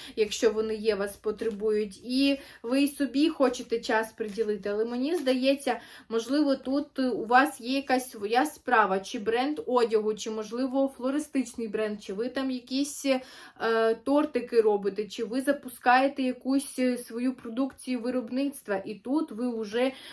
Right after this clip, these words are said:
отримуєте результати, і ви продемонструєте. Можливо, це якийсь буде міні-показ, або, наприклад,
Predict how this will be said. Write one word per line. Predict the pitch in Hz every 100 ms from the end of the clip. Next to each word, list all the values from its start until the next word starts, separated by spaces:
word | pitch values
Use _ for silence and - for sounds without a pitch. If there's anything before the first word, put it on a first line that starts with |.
| -
отримуєте | 214 214 269 294 254 254 226
результати, | 233 226 233 247 277 320 254
і | 220
ви | 269
продемонструєте. | 285 262 285 262 285 277 269 - 277 302 269 202 202
Можливо, | 208 202 285 302
це | 294
якийсь | 269 262 277 262
буде | 233 247 269
міні-показ, | 269 277 285 - 247 196 165 - -
або, | 202 190 226
наприклад, | 262 294 285 254 254 262